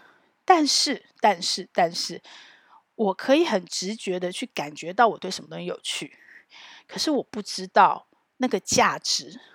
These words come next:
是不是真的被市场认同。对，就像 Notion，我觉得它很棒，很棒，因为你看，如果上半人生我就接触到这样工具，我绝对相信我上半人生累积会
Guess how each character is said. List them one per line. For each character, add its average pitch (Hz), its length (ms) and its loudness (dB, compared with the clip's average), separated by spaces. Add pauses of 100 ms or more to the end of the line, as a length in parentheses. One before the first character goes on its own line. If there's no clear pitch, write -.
(120)
是 - 240 -2
不 202 140 -4
是 220 160 -6
真 196 180 2
的 185 60 0
被 190 160 -4
市 202 200 -6
场 - 300 -6
认 202 180 2 (120)
同。 - 200 -10 (880)
对， 156 160 0
就 254 120 -4
像 247 180 6
Notion， 208 380 0 (220)
我 240 60 0
觉 285 140 -2
得 320 100 4
它 - 220 2
很 226 140 0
棒， 233 180 8
很 208 200 -2
棒， 196 200 2
因 262 80 2
为 294 80 4
你 170 80 -4
看， 214 240 2
如 185 100 -2
果 190 240 2 (280)
上 240 200 6
半 226 160 6
人 180 200 0
生 202 160 -2
我 185 80 -6
就 190 100 -4
接 196 160 -2
触 196 160 -6
到 175 140 2
这 - 80 -2
样 170 100 -2
工 165 160 -6
具， 190 160 -12
我 185 200 -4
绝 180 220 -2
对 330 160 0
相 233 260 2
信 233 200 -4
我 - 140 -12
上 214 180 -2
半 202 160 4
人 170 140 -6
生 190 180 -4
累 143 120 -6
积 180 180 -12
会 - 120 -2